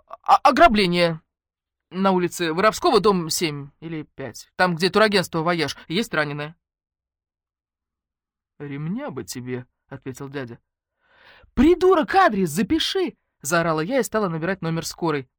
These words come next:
«Раненые в офисе, срочно приезжайте!» «Адрес?» — спросила женщина, как видно, никуда не торопясь. «Не спешите, я записываю».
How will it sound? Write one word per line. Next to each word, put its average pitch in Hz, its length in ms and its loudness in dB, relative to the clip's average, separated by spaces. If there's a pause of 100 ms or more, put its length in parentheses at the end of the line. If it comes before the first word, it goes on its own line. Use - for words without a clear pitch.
(760)
«Раненые 208 480 2
в 180 60 -2
офисе, 180 280 -2
срочно 262 380 0
приезжайте!» 233 540 0 (640)
«Адрес?» — 175 540 2 (920)
спросила 139 540 -12
женщина, 226 480 -10 (380)
как - 220 -14
видно, 180 200 -6
никуда 160 340 -4
не 156 100 -8
торопясь. 156 560 -8 (960)
«Не 190 160 -4
спешите, 202 720 -6
я 175 200 0
записываю». 170 840 -6